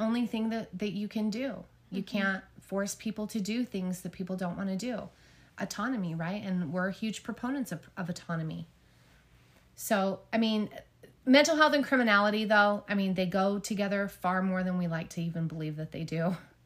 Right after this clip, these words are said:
Speaker 2: Right.
Speaker 1: Even as, as prisons hard, uh, you know, like, house a large population of mental health people, mental health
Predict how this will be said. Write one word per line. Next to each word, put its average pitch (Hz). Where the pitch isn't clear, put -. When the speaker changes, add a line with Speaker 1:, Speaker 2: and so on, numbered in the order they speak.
Speaker 2:
Right. 233
Speaker 1:
Even 214
as, 180
as 170
prisons 214
hard, 196
uh, 185
you 185
know, 180
like, 180
house 190
a 185
large 175
population 175
of 170
mental 175
health 170
people, 196
mental 175
health 180